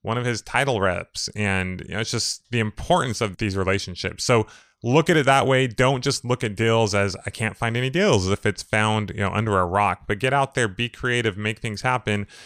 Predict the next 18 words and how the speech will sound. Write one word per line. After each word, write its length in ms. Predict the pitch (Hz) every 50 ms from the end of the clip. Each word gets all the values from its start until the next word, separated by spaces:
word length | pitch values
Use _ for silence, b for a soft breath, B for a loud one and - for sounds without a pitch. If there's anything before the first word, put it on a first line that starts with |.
| B B B B B
And 420 | - 120 120 113 110 110 107 104 104
don't 260 | 127 123 143 139 123
just 160 | 131 - -
try 140 | - 127 113
to 80 | 104
find 460 | - - _ - 165 170 175 165 123 98
deals, 240 | 104 98 98 92
but 120 | 92 101 -
try 120 | - 135
to 80 | 131 123
think 140 | 143 131 107
of 80 | -
how 80 | 120 113
you 120 | 110 107
can 220 | - - - 113 -
create 720 | - - - - 135 143 147 165 196 233 220 - - -
those 200 | 110 104 101 92
deals 440 | - 113 107 104 104 104 104 101